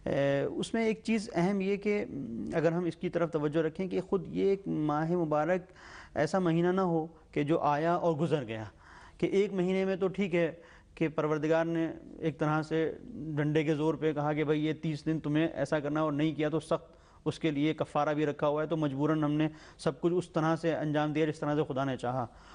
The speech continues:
اور اس کے بعد پھر وہی حال ہو گیا کہ جو دیگر ایام میں تھا۔ اگر اس کو ہم بچا کے لے کے آگے تک لے کے جا سکیں اور یہ پروردگار نے جو کیپیسٹی ہمارے اندر پیدا کی ہے کہ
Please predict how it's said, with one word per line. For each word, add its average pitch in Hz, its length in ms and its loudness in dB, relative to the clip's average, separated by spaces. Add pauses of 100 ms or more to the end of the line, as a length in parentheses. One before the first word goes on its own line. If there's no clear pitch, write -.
اور 170 100 2
اس 170 120 2
کے 170 120 4
بعد 160 200 4
پھر 170 100 2
وہی 143 220 0
حال 139 140 0
ہو 139 140 0
گیا 143 180 0 (320)
کہ 143 100 0
جو 143 320 2 (120)
دیگر 143 400 0
ایام 131 300 -2
میں 127 100 -4
تھا۔ 127 160 -8 (360)
اگر 190 200 4
اس 214 160 -4
کو - 120 -2
ہم 214 220 2
بچا 196 380 2
کے 208 160 2
لے 175 240 4
کے 185 120 2
آگے 165 360 2
تک 196 200 0
لے 160 140 -2
کے 147 100 0
جا 139 140 0
سکیں 147 320 -4 (360)
اور 185 220 2
یہ 185 500 0
پروردگار 170 640 2
نے 196 100 0
جو 185 120 2
کیپیسٹی 185 540 0
ہمارے 170 220 2
اندر 156 200 0
پیدا 139 300 0
کی 139 240 -4
ہے 175 160 -2 (360)
کہ 170 120 2